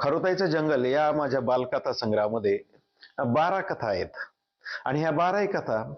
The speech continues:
वेगवेगळ्या, अ, विषयाला, अम, घेऊन आलेल्या आहेत.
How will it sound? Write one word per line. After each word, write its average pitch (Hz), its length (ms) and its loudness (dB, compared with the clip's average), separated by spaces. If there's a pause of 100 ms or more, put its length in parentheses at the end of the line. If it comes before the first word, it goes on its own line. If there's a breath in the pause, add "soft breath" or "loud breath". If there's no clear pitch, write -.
(360 soft breath)
वेगवेगळ्या, 165 720 2
अ, 123 500 2 (380)
विषयाला, 143 440 2
अम, 120 500 0
घेऊन 120 260 2
आलेल्या 101 380 2
आहेत. 92 160 -4